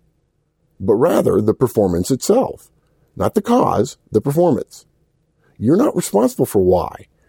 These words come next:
You're responsible for what. Now look, something else, a caveat.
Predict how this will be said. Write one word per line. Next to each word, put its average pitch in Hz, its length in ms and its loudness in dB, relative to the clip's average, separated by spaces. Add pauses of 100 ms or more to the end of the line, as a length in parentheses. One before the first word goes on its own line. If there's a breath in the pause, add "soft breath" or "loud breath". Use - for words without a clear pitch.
(140)
You're 113 180 2
responsible 101 640 -2 (140)
for - 160 0
what. 90 440 -2 (1040)
Now 113 120 2
look, 104 200 0
something 107 280 0
else, 80 180 -4
a 78 60 -2
caveat. 82 560 -4